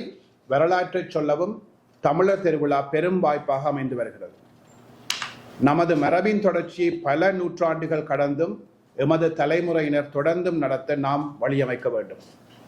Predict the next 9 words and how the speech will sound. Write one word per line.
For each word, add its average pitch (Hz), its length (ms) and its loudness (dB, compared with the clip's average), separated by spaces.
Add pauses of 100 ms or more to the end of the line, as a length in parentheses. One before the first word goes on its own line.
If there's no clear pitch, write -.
(1600)
தமிழர் 202 360 2
திருவிழா 180 580 2
தமிழர்களான 180 720 2
நம் 160 380 -4
வேர்களை 160 460 0 (140)
உலகறியச் 160 540 0
செய்வதோடு 147 520 -2
மட்டும் 143 500 -2
நின்றுவிடவில்லை. 131 640 -2